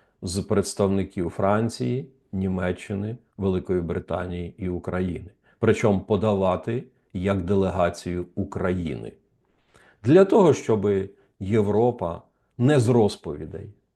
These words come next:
а сама бачила, що насправді відбувається. Ніхто не заперечить проти того, щоб президент України своїм указом, формуючи делегацію в складі українських представників і представників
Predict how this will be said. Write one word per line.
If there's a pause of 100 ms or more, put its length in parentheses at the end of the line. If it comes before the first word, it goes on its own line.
(400)
а
сама
бачила,
що
насправді
відбувається. (480)
Ніхто (1040)
не
заперечить
проти
того,
щоб
президент
України
своїм
указом,
формуючи
делегацію
в
складі
українських
представників
і
представників